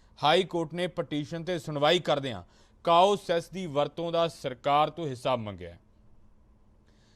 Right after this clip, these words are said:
ਤਾਂ ਸਰਕਾਰ ਦੇ ਕੋਲੋਂ ਹਿਸਾਬ ਮੰਗਿਆ ਗਿਆ ਹੈ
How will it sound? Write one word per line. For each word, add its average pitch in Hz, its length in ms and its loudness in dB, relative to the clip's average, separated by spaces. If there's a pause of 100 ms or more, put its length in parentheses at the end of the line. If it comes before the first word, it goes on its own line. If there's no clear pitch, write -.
(140)
ਤਾਂ 151 100 -2
ਸਰਕਾਰ 165 540 2
ਦੇ 196 120 -2
ਕੋਲੋਂ 185 300 0
ਹਿਸਾਬ 170 420 2
ਮੰਗਿਆ 175 360 0
ਗਿਆ 160 180 -4
ਹੈ 170 140 -10